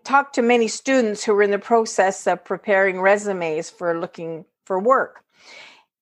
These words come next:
And many of them didn't know what to put on the resumes. They really felt that they didn't have anything to offer,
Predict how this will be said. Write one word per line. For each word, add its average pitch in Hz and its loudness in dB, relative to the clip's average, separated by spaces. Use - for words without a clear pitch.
And 254 0
many 466 4
of 320 0
them 202 2
didn't 214 0
know 202 4
what 190 0
to - -18
put 202 -2
on 156 2
the 156 -6
resumes. 160 0
They 175 0
really 190 0
felt 196 0
that 196 0
they 208 4
didn't 214 -4
have 214 0
anything 214 -2
to 190 -4
offer, 196 0